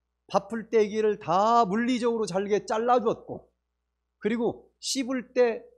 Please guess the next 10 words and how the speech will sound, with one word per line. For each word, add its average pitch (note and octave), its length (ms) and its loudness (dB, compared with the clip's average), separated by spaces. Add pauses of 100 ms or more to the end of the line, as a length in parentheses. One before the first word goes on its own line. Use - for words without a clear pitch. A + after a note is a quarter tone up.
침 B3+ 280 -4
속에서 A3 720 -2
뭐가 F3+ 280 2
나온다고 F#3 360 2
그랬어요? E3+ 460 -4 (460)
열한 G#3+ 480 2
가지 G#3+ 640 0 (400)
이 G3 560 -6
보물덩어리들이 G#3 840 0
나와서 E3+ 800 -2